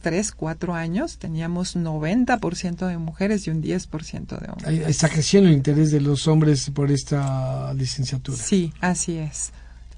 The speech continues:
Speaker 1: Sí, y yo creo que lo que han visto los hombres también es que hay una gran cantidad de ramas de la fisioterapia a la que se pueden dedicar y los hombres prefieren mucho el área del deporte.
Speaker 2: Ah, ujú.
Speaker 1: Pero
Speaker 2: Ellos,
Speaker 1: la
Speaker 2: ellos.
Speaker 1: es,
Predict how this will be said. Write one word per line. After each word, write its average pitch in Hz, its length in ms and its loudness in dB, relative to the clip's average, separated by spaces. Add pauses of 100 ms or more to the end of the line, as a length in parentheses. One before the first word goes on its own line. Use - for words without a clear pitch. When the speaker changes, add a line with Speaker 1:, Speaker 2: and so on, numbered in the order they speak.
(140)
Speaker 1:
Sí, 190 280 0
y 202 120 0
yo 269 180 4
creo 302 360 8
que 180 280 6
lo 185 200 4
que 190 160 4
han 196 220 6
visto 208 400 4
los 185 300 4
hombres 185 260 2
también 170 300 -2
es 185 160 -2
que - 80 -2
hay 185 180 4
una 185 640 4
gran 196 280 4
cantidad 185 500 2
de 185 140 4
ramas 185 560 2
de 170 80 -4
la 156 120 -2
fisioterapia 175 840 -2 (320)
a 165 80 -4
la 165 140 0
que 180 80 -6
se 170 160 -2
pueden 185 300 4
dedicar 185 400 2
y 208 60 6
los 165 260 0
hombres 180 280 0
prefieren 180 480 -2
mucho 180 260 -2
el 175 120 0
área 160 240 -4
del 165 160 -6
deporte. - 580 -6 (360)
Speaker 2:
Ah, 214 200 0 (100)
ujú. 165 460 2 (180)
Speaker 1:
Pero 175 180 8
Speaker 2:
Ellos, 175 220 6
Speaker 1:
la 165 80 6
Speaker 2:
ellos. 147 460 2
Speaker 1:
es, 175 240 0